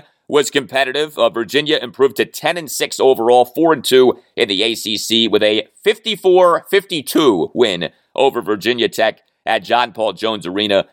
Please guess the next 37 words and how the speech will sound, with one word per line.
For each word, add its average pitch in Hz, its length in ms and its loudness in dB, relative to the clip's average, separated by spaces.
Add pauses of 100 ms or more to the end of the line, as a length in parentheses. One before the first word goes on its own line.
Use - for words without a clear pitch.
in 101 200 -2
Charlottesville. 98 580 0
The 87 80 2
Hokies 113 340 -2
fell 104 200 0
to - 260 -4
eight 180 380 -2
and 95 180 -6
seven 135 320 -2
overall 113 560 2
and 87 260 -6
oh 185 200 0
and 117 120 -10
four 135 380 0
in 85 120 -8
the 78 140 -4
A 76 120 -2
C 71 200 -6
C. 73 220 -2
Yet 95 300 -2
Tech 143 200 -6
is 135 120 -10
still 151 200 -4
winless 113 460 -2 (380)
in 113 240 -4
conference 123 540 -6
play. 120 580 -2
Uh, 113 200 0
the 110 80 -6
Cavaliers' 214 540 -6
defense 143 440 -6
delivered 104 480 -6 (220)
in 110 200 -2
this 92 200 -4
game. 78 220 -4
I 85 40 -8
mean, 139 160 -2